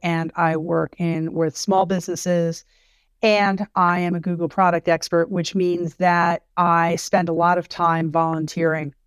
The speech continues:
on Google's forums, helping small businesses. The reason I do it is not only because I, I really do vibe with kind of small business owners who just have,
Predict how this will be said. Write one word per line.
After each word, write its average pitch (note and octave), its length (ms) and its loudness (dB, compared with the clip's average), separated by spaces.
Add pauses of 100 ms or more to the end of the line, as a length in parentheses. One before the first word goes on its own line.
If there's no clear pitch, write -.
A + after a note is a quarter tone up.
on E3 300 2
Google's E3 480 -2
forums, E3 560 0 (360)
helping G#3 420 2
small F3 300 0
businesses. D#3 500 -2
The E3 80 -4
reason E3 320 -2
I D#3 100 2
do F3 240 0
it E3+ 80 2
is D#3 140 -2
not E3+ 180 4
only E3 220 -4
because D#3+ 260 -6
I, D3+ 220 0 (100)
I E3 60 -2
really E3+ 680 0
do D#3+ 260 -4
vibe D#3 400 2 (120)
with E3+ 180 -2 (220)
kind G#3+ 160 2
of E3 80 -4
small F3 240 2
business E3 360 -2
owners E3 320 -2
who E3+ 220 -2
just D#3 400 0
have, D3+ 240 0